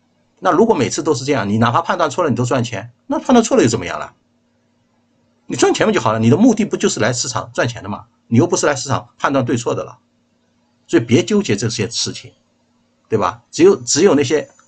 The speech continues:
傻里吧唧的，就是刚刚混到股市里来的，他才会跟你纠结。哎，你不是说明天要涨吗？那明天这个，这，这个跌了呀，怎么，怎么说？他天天跟你搞这个事情，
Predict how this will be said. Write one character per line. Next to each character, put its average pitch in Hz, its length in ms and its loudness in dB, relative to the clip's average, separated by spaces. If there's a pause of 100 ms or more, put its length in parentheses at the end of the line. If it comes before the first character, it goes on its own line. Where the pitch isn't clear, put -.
(140)
傻 - 260 -4
里 113 60 0
吧 135 160 2
唧 135 160 -6
的， 113 180 -2
就 139 120 -4
是 127 100 -4
刚 147 160 0
刚 151 180 -2
混 151 220 -2
到 127 100 4
股 120 140 -4
市 139 140 -4
里 117 100 0
来 85 160 -6
的， 87 160 -12
他 139 140 -4
才 120 100 -4
会 123 100 0
跟 123 120 0
你 101 80 0
纠 110 120 -6
结。 - 140 -8
哎， 254 220 2 (120)
你 190 120 0
不 247 120 4
是 254 140 2
说 262 160 2
明 202 140 2
天 214 160 2
要 202 80 2
涨 127 180 0
吗？ 117 280 -2
那 226 120 2
明 226 160 2
天 202 220 0 (240)
这 214 100 -2
个， 202 100 4 (140)
这， - 220 -16 (100)
这 - 180 -10
个 185 160 2 (220)
跌 220 160 6
了 214 60 0
呀， 165 120 2
怎 120 140 -4
么， 107 140 0
怎 117 120 -2
么 110 60 2
说？ 127 340 -2 (380)
他 - 80 -4
天 180 180 0
天 170 280 2
跟 170 120 0
你 135 80 6
搞 110 180 2
这 139 100 -4
个 127 80 0
事 - 160 -4
情， - 180 -12